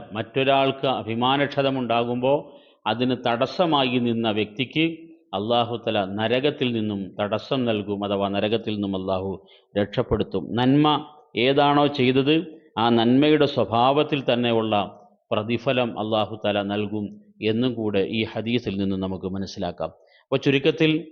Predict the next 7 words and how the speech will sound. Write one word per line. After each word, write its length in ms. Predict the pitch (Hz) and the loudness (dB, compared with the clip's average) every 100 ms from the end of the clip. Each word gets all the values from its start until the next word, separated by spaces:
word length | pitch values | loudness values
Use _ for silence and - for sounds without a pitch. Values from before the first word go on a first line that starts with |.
| - _ _ _ | -20 _ _ _
ഗീബത്ത്, 680 | - 104 120 139 151 156 - 92 - _ _ _ - | -8 -2 2 4 2 0 -2 -8 -12 _ _ _ -4
പരദൂഷണം 600 | 110 127 147 151 156 160 | 0 4 4 4 2 2
പറയുക 340 | 147 135 131 143 | 2 2 2 2
എന്ന് 160 | 143 | 2
പറയുന്നത് 560 | 131 120 120 117 117 120 120 - _ _ _ - | 2 2 2 0 0 -2 -2 -10 _ _ _ -6
ഒരു 160 | 107 | -4
തെറ്റായ 460 | 110 110 - 113 | -2 -4 -2 0